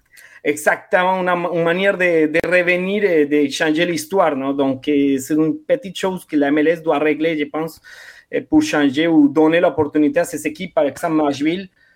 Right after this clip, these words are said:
Euh, l'histoire peut changer si on a, si on aurait des, des matchs aller-retour. Il, il, il aurait la possibilité de changer la, l'histoire, euh, au match retour à,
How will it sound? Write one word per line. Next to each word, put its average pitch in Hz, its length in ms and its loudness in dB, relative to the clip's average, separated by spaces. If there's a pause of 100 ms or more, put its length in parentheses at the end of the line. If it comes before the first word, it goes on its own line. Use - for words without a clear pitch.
(180)
Euh, 143 180 0
l'histoire 143 480 2
peut 180 100 -12
changer 160 760 0
si - 260 -2
on 139 200 0
a, 135 400 -4
si 123 200 -6
on 131 280 0
aurait 160 340 0
des, 135 540 2
des 131 120 -2
matchs 156 400 -2
aller-retour. 151 680 0 (440)
Il, 151 220 2
il, 151 320 2
il 147 300 2
aurait 143 340 2
la 170 140 0
possibilité 147 580 -2
de 160 260 2
changer 165 640 0
la, 160 320 0
l'histoire, 170 680 2 (120)
euh, 127 300 -2 (340)
au 156 80 -4
match 160 360 -2
retour 151 440 -2
à, 135 460 2